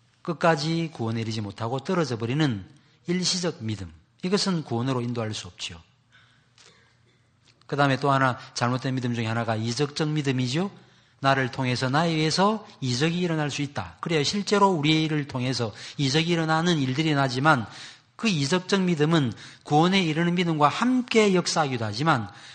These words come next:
구원에 이르는 믿음과 관계없이 역사하기도 하는데,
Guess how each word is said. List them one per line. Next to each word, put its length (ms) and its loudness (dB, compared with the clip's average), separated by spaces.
구원에 300 2
이르는 180 0
믿음과 420 -2
관계없이 720 0
역사하기도 480 -2
하는데, 500 0